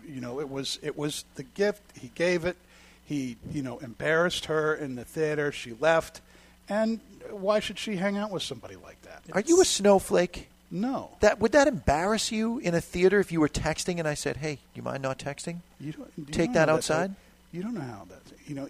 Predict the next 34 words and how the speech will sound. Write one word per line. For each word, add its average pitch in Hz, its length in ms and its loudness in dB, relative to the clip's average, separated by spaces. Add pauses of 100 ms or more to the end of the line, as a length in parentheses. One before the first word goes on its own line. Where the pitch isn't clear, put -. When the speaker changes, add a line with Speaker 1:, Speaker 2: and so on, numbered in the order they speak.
Speaker 2:
I'm 175 160 6
asking 214 400 6
you 226 140 2
personally, 208 440 2
Dan. 101 320 -6 (100)
Would 131 200 0
you 180 140 0
be 196 140 -2
Speaker 1:
I 220 80 6
wouldn't 208 480 2
text. - 600 -8 (400)
The, 156 120 0 (220)
the 160 120 -2
point 233 400 0
to 165 100 -4
me 165 280 -2
is 135 320 -8
not 156 360 -2 (200)
that 143 200 -2
he 165 160 -10
got 139 240 -4
upset - 440 -8
that - 140 -10
she - 260 -12
texted. - 440 -10 (760)
The 127 100 -10 (180)
problem 185 440 0
to 143 120 -8
me 180 300 0
is 120 180 -6
the 127 120 -10
date 185 280 -2
didn't 135 280 -4
work, 139 260 0